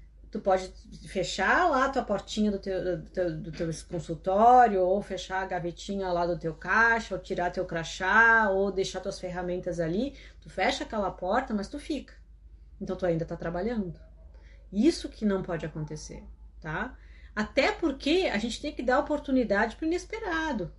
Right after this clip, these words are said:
Porque se você pudesse controlar tudo, tudo seria sempre da mesma forma.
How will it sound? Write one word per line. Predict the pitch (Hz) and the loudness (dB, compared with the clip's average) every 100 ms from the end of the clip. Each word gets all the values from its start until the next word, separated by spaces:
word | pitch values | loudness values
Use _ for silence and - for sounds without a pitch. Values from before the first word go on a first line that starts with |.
| - | -16
Porque | 196 202 240 | -14 -10 -8
se | 214 - - - 285 370 | -6 -6 -6 -4 0 0
você | 403 415 - 277 214 | 0 -4 0 2 2
pudesse | 190 - 214 202 185 - | 0 -4 0 2 0 -4
controlar | 202 202 190 190 180 | -8 -4 -2 0 0
tudo, | - 254 330 233 | -2 0 0 0
tudo | 220 262 330 | -4 -4 -4
seria | - 269 269 | -2 0 0
sempre | 277 277 | 0 -2
da | 285 | 0
mesma | 294 285 330 | 0 0 -2
forma. | 330 311 240 185 165 | -2 -2 0 0 -4